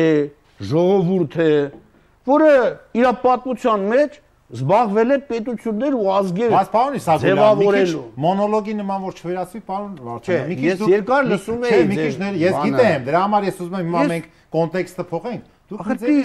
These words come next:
Speaker 1: ազնիվ ելնել,
Speaker 2: Չէ,
Speaker 1: պատմության
Speaker 2: պարոն
Speaker 1: առաջ
Speaker 2: Վարդանյան,
Speaker 1: մենք պիտի
Speaker 2: դուք մի քիչ
Speaker 1: ազնիվ
Speaker 2: ոնց որ
Speaker 1: լինենք։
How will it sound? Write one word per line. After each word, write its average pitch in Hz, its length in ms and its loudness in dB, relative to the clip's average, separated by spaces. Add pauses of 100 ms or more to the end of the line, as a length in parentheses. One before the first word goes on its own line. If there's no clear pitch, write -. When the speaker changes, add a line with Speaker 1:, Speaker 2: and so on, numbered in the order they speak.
(140)
Speaker 1:
ազնիվ 269 400 2
ելնել, 185 300 0
Speaker 2:
Չէ, 143 160 -10
Speaker 1:
պատմության 233 500 0
Speaker 2:
պարոն - 140 2
Speaker 1:
առաջ 208 260 2
Speaker 2:
Վարդանյան, 185 200 -2
Speaker 1:
մենք 131 100 -6
պիտի 196 400 -2
Speaker 2:
դուք - 0 -
մի - 0 -
քիչ - 0 -
Speaker 1:
ազնիվ 254 100 -2
Speaker 2:
ոնց 226 100 -2
որ 170 100 -2
Speaker 1:
լինենք։ 170 140 0